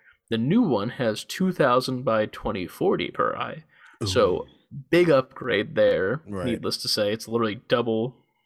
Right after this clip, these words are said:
Speaker 1: the quality. Um, both have oled displays. Um, the screen refresh rate are both the same at one hundred twenty hertz. <clears throat> The tracking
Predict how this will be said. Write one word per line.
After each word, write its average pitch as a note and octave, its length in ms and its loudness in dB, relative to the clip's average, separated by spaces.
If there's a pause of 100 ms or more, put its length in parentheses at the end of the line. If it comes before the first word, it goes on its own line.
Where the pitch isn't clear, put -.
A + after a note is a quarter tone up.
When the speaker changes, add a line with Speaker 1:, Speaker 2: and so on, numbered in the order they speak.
(160)
Speaker 1:
the - 80 -10
quality. A2 560 2 (540)
Um, A#2 320 0
both D3+ 300 4
have C#3+ 280 4
oled B2 380 4
displays. A2+ 640 0 (880)
Um, A#2 500 2
the C3+ 80 -8
screen F3+ 300 2
refresh B2+ 380 0
rate B2+ 360 0
are B2 140 0
both A2 300 -2
the - 80 -6
same A#2 340 -2
at G#2 180 -2
one A#2 140 -4
hundred A2+ 220 -6
twenty C#3 240 -4
hertz. - 600 -2
<clears throat> - 760 -14
The - 640 0
tracking B2+ 760 0